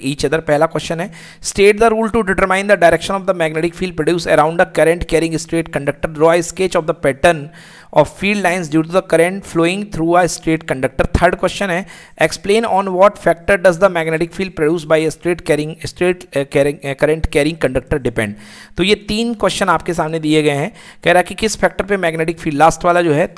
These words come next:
किस फैक्टर पे मैग्नेटिक फील्ड स्ट्रेट करें-, करंट कैरिंग कंडक्टर के अराउंड जो डेवलप होता है वो डिपेंड करता है। आइए करते हैं इनके क्वेश्चन। पहला क्वेश्चन, "Magnetic field lines can never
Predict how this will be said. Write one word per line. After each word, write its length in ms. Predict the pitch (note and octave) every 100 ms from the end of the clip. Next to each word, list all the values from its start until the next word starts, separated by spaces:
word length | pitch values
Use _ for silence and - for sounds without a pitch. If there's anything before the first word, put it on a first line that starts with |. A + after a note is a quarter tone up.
| -
किस 180 | F#3 -
फैक्टर 280 | D#3+ -
पे 140 | E3+ G3
मैग्नेटिक 440 | E3 D3+ D#3 E3
फील्ड 200 | - E3
स्ट्रेट 300 | D#3+ - F3
करें-, 360 | F3 D#3 D#3 D#3 -
करंट 280 | D#3 D#3
कैरिंग 260 | - C#3+ D3+
कंडक्टर 360 | D3 C3+ - D3
के 100 | D3+
अराउंड 240 | C#3 C#3+
जो 60 | C#3+
डेवलप 340 | B2+ C3 C3
होता 140 | C3 D3
है 40 |
वो 80 | D3+
डिपेंड 340 | B2 C3 A#2+
करता 260 | A#2+ A#2 C3
है। 60 |
आइए 220 | B2+ D3+ D#3+
करते 240 | D#3+ D3+
हैं 60 | D#3
इनके 140 | E3
क्वेश्चन। 280 | - C#3+ E3 - - - -
पहला 160 | - F3+
क्वेश्चन, 340 | G3+ G#3 A#3
"Magnetic 360 | G3+ F#3+ F#3+ G#3+
field 220 | A3 G#3+
lines 240 | F#3 F#3 -
can 180 | F3+ E3+
never 180 | F3